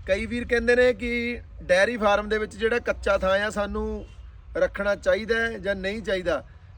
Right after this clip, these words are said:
ਦੇਖੋ, ਕੱਚੇ ਥਾਂ ਦੇ ਆਪਾਂ ਨੂੰ ਬਹੁਤ ਫਾਇਦੇ ਨੇ।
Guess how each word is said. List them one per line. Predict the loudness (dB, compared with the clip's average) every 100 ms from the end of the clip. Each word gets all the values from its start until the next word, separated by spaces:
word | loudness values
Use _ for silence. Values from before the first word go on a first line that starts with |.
| -14
ਦੇਖੋ, | -4 0 2
ਕੱਚੇ | 0 -4 2 2
ਥਾਂ | 4 0 0
ਦੇ | 0
ਆਪਾਂ | 0 0
ਨੂੰ | -6 0
ਬਹੁਤ | 0 2 -2
ਫਾਇਦੇ | -4 -6
ਨੇ। | -12